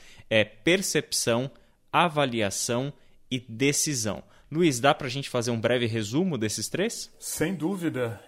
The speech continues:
Speaker 2: E eu, eu até andaria um pouquinho pra trás, Israel, pra lembrar o seguinte. Nosso,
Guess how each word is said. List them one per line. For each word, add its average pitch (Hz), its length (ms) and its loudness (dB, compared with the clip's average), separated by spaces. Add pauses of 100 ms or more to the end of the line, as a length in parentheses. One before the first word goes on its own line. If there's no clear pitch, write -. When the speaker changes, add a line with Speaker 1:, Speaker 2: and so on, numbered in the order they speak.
Speaker 2:
E 131 760 -4
eu, 123 440 -2
eu 139 160 2
até 170 520 4
andaria 165 600 2 (360)
um 226 100 -10
pouquinho 269 520 0
pra 160 220 0
trás, 170 500 0
Israel, 120 440 -2
pra 143 180 0
lembrar 156 560 4
o 180 80 -6
seguinte. 143 640 -6
Nosso, 147 640 2